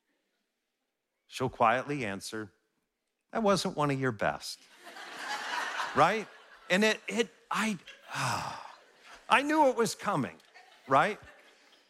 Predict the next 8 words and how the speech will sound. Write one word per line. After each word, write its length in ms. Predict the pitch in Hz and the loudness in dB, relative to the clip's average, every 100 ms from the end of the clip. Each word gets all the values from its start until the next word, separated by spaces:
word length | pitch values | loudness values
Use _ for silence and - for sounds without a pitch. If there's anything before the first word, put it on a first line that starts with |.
| _ | _
The 140 | 202 254 | 4 4
idea 480 | 254 175 240 339 | 4 -2 -4 -4
here 380 | 302 240 233 160 | -4 -2 0 2
is, 440 | 117 104 131 135 - - | 2 0 -2 -4 -6 0
and 160 | 180 165 | 0 4
I 260 | 180 269 302 | 4 4 0
think 600 | - - 208 139 - 113 | -4 0 0 -2 -6 0
that 300 | 156 143 | 2 2